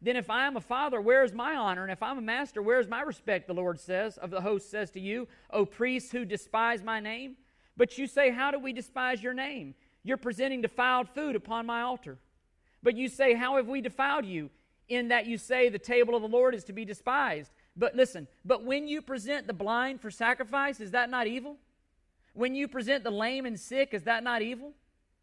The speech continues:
Why not offer it to your governor? Would he be pleased with you, or would he receive you kindly, says the Lord of hosts?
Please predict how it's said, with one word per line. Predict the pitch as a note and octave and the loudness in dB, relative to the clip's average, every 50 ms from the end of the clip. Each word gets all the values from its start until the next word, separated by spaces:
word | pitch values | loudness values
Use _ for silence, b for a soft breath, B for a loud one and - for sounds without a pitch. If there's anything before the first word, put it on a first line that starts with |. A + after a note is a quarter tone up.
| _ _ _ _ _ - | _ _ _ _ _ -2
Why | A3 B3+ C4 | 0 2 2
not | C#4+ C#4+ C#4 | 2 2 2
offer | C4+ C4+ C#4 C4 A3+ B3+ | 2 2 2 0 -2 -6
it | A3 - | -6 -6
to | A#3+ B3 | -6 -4
your | B3 A3+ | -4 -2
governor? | F#3+ G#3+ B3+ C#4 A3+ A3 F#3 F3 | 0 2 0 0 0 -2 -6 -6
Would | E3 F3 D#3 | -6 -6 -8
he | E3 F#3 G#3 | -6 -8 -6
be | A3 A3 | -8 -8
pleased | - - A3 A#3+ B3+ B3 G#3 A3+ | -8 -2 -2 -2 -2 -2 -6 -8
with | A#3+ F#3 | -8 -6
you, | A3+ B3+ C#4+ C#4+ A3+ | -4 -4 -2 -2 -2
or | F#3+ | -2
would | F#3 F#3 G3+ G3 | 0 0 -2 -2
he | A3 A#3 | -2 -4
receive | A#3 A#3+ G#3+ - A#3 B3+ B3 A3 | -6 -8 -10 -10 -8 -8 -8 -8
you | C4 | -8
kindly, | B3+ A#3 A#3+ B3+ C4 C4 C4+ B3+ | -6 -4 -2 -2 -2 -2 -4 -8
says | - - C4 B3+ G3 | -4 -2 -4 -4 -2
the | A#3+ | -2
Lord | B3 B3+ B3+ B3 | 0 2 2 2
of | B3+ | 2
hosts? | A#3 B3+ C4+ C#4+ C4+ - _ _ _ | 0 0 -2 -2 -4 -12 _ _ _